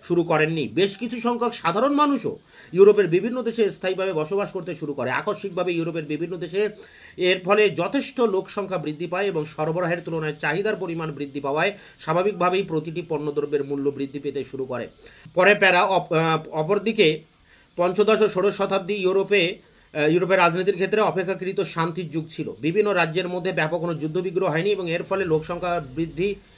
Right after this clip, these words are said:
এর হার অব্যাহত থাকে, কিন্তু লোকসংখ্যা বৃদ্ধির আনুপাতিক হারের সঙ্গে সামঞ্জস্য রেখে খাদ্য সামগ্রী ও দৈনন্দিন জীবনের প্রয়োজনীয় অন্যান্য পণ্য সামগ্রী উৎপাদন করা খুব সহজ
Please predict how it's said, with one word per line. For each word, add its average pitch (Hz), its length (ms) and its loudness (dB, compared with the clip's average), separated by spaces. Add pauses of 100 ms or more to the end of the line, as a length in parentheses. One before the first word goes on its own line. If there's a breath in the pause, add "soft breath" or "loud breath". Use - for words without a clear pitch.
(220 soft breath)
এর 160 220 2
হার 165 340 4
অব্যাহত 165 500 2
থাকে, 151 280 -2 (340 loud breath)
কিন্তু 185 180 4
লোকসংখ্যা 214 500 4
বৃদ্ধির 202 360 2
আনুপাতিক 196 640 0
হারের 170 200 0
সঙ্গে 185 240 -6
সামঞ্জস্য 165 500 -4
রেখে 175 200 -4
খাদ্য 147 300 -4
সামগ্রী 160 400 -6
ও 156 300 2
দৈনন্দিন 147 440 0
জীবনের 143 320 -4
প্রয়োজনীয় 139 560 -4 (360 loud breath)
অন্যান্য 254 460 4
পণ্য 214 240 2
সামগ্রী 202 400 0
উৎপাদন 170 420 -2
করা 160 180 -4
খুব 160 200 -4
সহজ 156 360 0